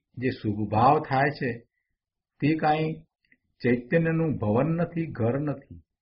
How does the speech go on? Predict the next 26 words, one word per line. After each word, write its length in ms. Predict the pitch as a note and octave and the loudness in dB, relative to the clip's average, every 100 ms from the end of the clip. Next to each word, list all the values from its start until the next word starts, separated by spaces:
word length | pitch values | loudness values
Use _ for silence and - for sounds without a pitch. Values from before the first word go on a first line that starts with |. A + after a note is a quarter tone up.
| _ _ _ _ _ _ _ _ _ _ _ _ _ _ _ _ _ _ | _ _ _ _ _ _ _ _ _ _ _ _ _ _ _ _ _ _
આ 200 | A2 A2+ G#2 | -2 -2 0
દયા, 360 | A2 A#2 C3+ | 0 4 4
દાન, 420 | B2+ B2 C3 C3+ C3 - _ _ | 6 4 4 2 -4 -10 _ _
વ્રત, 220 | G#2+ A#2 B2+ - | -4 -4 -4 -4
તપ 260 | B2 - | -4 -2
વગેરેના 420 | A#2 B2 B2 B2+ | -2 -2 0 0
શુભ 420 | A#2 - G#2 G2+ - | -2 -6 -6 -6 -6
ભાવ 380 | F#2 A2+ D#3+ | 2 4 4
છે, 380 | E3+ - G2+ B2+ F3 - - _ _ _ | 2 -4 -6 -6 -8 -14 -20 _ _ _
એ 40 | C#3+ | -10
શુભ 240 | - A2 | -4 -4
ભાવ 440 | A2 A2+ C#3 D#3 E3 | 0 2 4 4 2
એ 100 | D#3+ | -2
ચૈતન્યનું 920 | D#3+ - G#2+ G#2+ D#3 D#3+ D#3+ E3+ E3 - _ _ _ _ | -2 -2 -2 -2 -2 0 -2 -2 -6 -14 _ _ _ _
એવું 240 | C3+ D3+ D3+ | -2 -2 0
પરિણમન 380 | B2 C3 D3+ E3+ | 0 2 0 0
નથી 380 | D#3+ D#3 F3 | -2 -2 -4
કે 120 | F3 D#3 | -4 -4
એ 300 | D3+ D#3 D3+ | -2 -2 -2
એનું 400 | D#3 F#3+ G#3+ G#2+ | 0 -2 -2 -2
રહેઠાણ 440 | A2 A2 C#3+ D3+ | -4 0 0 2
નથી, 320 | D3 - D#3+ | 0 -4 -6
ઘર 200 | - A#2 | -4 -4
નથી. 420 | D#3 A#2+ - - _ _ _ _ _ _ _ _ _ _ _ _ _ - | -4 -8 -10 -20 _ _ _ _ _ _ _ _ _ _ _ _ _ -2
એવા 340 | C#3 E3+ F#3+ | 2 8 8
ભવનમાં, 800 | C#3+ C3 C#3+ D3 B2 G#2 G#2+ A2+ | 10 6 4 4 2 0 -2 -10